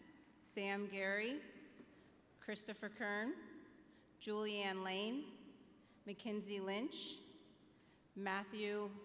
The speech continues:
Melchior, Michael Missler, Alexis Pang, Aylor Scandola, Daniel Stewart,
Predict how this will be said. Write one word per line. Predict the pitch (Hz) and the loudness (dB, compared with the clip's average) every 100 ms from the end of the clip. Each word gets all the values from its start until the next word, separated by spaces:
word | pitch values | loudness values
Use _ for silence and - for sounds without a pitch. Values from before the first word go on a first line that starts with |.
| - | -4
Melchior, | 185 185 190 240 233 247 277 - - - - - - - - - 180 | 2 2 2 0 2 2 -2 -8 -16 -18 -20 -20 -20 -20 -20 -12 2
Michael | 190 196 220 208 | 4 4 2 2
Missler, | 208 214 - 254 254 294 - - - - - - - - - | 2 0 0 2 2 0 -6 -16 -20 -20 -20 -20 -20 -20 -4
Alexis | 196 196 202 - 214 - | 2 2 2 -4 -6 -4
Pang, | 233 214 233 330 - - - - - - - - - - - | -2 0 2 0 -2 -12 -14 -16 -18 -20 -20 -20 -20 -20 -2
Aylor | 208 214 220 214 | 2 4 4 2
Scandola, | 214 214 202 196 196 220 233 269 - - - - - - - - - - - | 0 2 2 4 4 6 4 2 -2 -12 -16 -18 -20 -20 -20 -20 -20 -20 -2
Daniel | 196 196 202 196 | 2 4 4 2
Stewart, | - 220 220 240 269 | 0 2 4 4 2